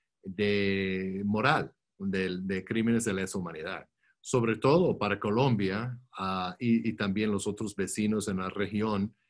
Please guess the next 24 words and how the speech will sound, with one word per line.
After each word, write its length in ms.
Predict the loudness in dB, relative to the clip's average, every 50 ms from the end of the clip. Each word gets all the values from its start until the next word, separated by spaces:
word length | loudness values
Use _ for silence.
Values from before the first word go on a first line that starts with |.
| _ _ _ _ _
Venezuela 720 | -4 0 2 4 4 4 4 4 4 4 4 4 2 0 0
actualmente 880 | -4 -4 -2 0 0 2 2 2 2 0 0 0 0 0 0 -2 -6 _ _ _ _ _ _ _ -6
representa 1120 | -4 0 2 2 2 2 2 2 2 2 2 2 2 2 4 4 4 4 4 2 2 0 0
una 240 | 0 2 2 2 2
amenaza 880 | 0 0 0 0 2 2 2 2 2 0 0 -2 -4 -6 -6 -8 -10 _ -8
a 120 | -4 -2
ra-, 300 | 0 0 0 0 0 -2 -4
a 120 | -2 -2
la 120 | 0 0 0
región. 540 | -2 -2 -4 -2 -2 -2 -4 -4 -6 -12 _ _ _ _ _ _ _ _ _ _ _ _ _ _ -20 -16 -8 -6
Aquí 260 | -4 -4 0 2 4 6
en 120 | 6 6
Venez-, 280 | 6 4 4 2 0 -2 -4
aquí 220 | -4 -2 0 2 2
en 80 | 2
Colombia, 420 | 4 2 2 4 4 4 4 4 4
digo, 300 | 4 4 4 4 4 2
hay 380 | 2 2 2 0 0 -4 -6
casi 260 | -4 -4 -4 -2 -2
dos 260 | -2 0 0 -2 0 0
millones 400 | 2 2 2 2 2 2 2 2
de 80 | 0 0
venezolanos. 760 | 2 0 0 0 0 -2 -2 -2 -2 -4 -6 -8 -10 -14 _ _ _ _ _ _ _ _ _ _ _ -6
Ah, 360 | -2 0 0 0 0 0